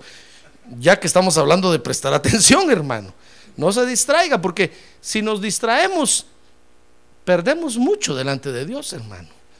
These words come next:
Mire, el Señor le dijo: "Mira, Moisés, por favor, ponga atención a los que van a trabajar para hacer el templo, yo ya los tengo preparados.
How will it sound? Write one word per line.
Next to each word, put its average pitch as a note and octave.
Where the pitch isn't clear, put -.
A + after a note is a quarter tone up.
Mire, E4+
el F#3
Señor C#4+
le F4
dijo: E4+
"Mira, E4
Moisés, B3+
por A#3
favor, C4+
ponga D#4+
atención B3
a F#3
los F#3+
que G#3
van C#4
a D#4
trabajar A#3
para A#3+
hacer D4
el C4
templo, E4
yo C4+
ya D#4
los C#4
tengo B3+
preparados. G#3+